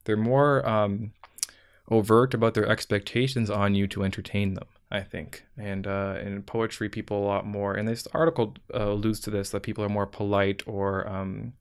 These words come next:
the audience is, uh, nicer, but, uh, in a comedy audience might be more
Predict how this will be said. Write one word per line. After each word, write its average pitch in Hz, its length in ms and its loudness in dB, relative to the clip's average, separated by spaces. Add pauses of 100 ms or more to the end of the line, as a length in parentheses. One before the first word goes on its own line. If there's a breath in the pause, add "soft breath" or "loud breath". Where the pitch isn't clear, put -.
(140)
the 104 120 -4
audience 98 360 -2
is, 98 140 -8
uh, 98 160 -4
nicer, 101 680 -2 (120)
but, 98 160 -2
uh, 98 140 0
in 98 240 -2
a 101 80 -4
comedy 104 480 -2
audience 98 360 -2
might 98 140 -4
be 101 140 -6
more 98 420 -2